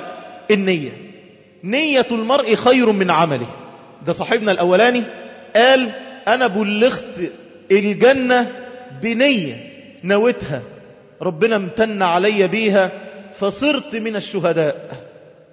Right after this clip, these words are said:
قلنا له: "إيه الموضوع؟" قال: أنا عرفت أن النبي صلى الله عليه وسلم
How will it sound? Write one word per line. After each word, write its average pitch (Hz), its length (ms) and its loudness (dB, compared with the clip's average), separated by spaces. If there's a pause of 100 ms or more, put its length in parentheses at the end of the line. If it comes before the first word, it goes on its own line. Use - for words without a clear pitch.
(100)
قلنا 202 300 4
له: 202 300 4 (420)
"إيه 208 80 6
الموضوع؟" 226 540 0 (500)
قال: 254 440 4 (500)
أنا 254 160 6
عرفت 254 360 2
أن 220 140 -4
النبي 220 360 4
صلى 208 240 2
الله 226 460 8
عليه 214 360 6
وسلم 208 640 6